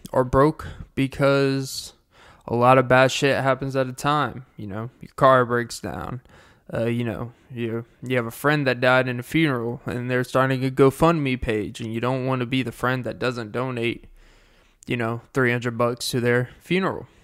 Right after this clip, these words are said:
Even though you know their family is more than well off, but, you know, you can contribute to the service, 'cause no one should have to, you know, it's weird for you one day. Funeral ser-, all right, here's where I'm gonna start today.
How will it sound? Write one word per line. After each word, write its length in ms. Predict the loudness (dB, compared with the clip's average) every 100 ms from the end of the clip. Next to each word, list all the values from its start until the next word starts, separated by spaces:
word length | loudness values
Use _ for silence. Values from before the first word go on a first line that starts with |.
| _ _ _ _ _ _ _ _ _ _ 2
Even 200 | 4 8
though 140 | 8
you 180 | 8 8
know 160 | 8 8
their 180 | 6
family 460 | 4 2 2 2 0
is 120 | 0
more 280 | -2 2 2
than 160 | 2 2
well 200 | 2 6
off, 400 | 8 8 4 0
but, 340 | 0 -2 -4
you 80 | -4
know, 260 | -2 -4 -6 -8
you 140 | -6
can 280 | -4 -4 -6 _ _ _
contribute 460 | -2 -2 -2 -8
to 120 | -10 -8
the 180 | -10 -12 -6
service, 460 | 2 2 2 -2
'cause 220 | -4 -6 -8 -20 -20 _ 2
no 140 | 6
one 140 | 6 6
should 200 | 2 2
have 240 | 2 0
to, 240 | -4 -6 -8 -12
you 140 | -6
know, 160 | -4 -4
it's 160 | -2
weird 280 | 2 4 4
for 140 | 2 -4
you 180 | -4 -8 -6
one 260 | -2 0
day. 260 | 2 2 0 -8 -20 _ _ _ _ _ -20 -20 -20 0
Funeral 400 | 4 6 8 6
ser-, 400 | 6 4 4 2
all 40 | 4
right, 340 | 4 2 -2
here's 200 | 0 2
where 120 | 2
I'm 60 | 0
gonna 160 | -2
start 340 | -6 -2 -2 -2
today. 300 | -8 -8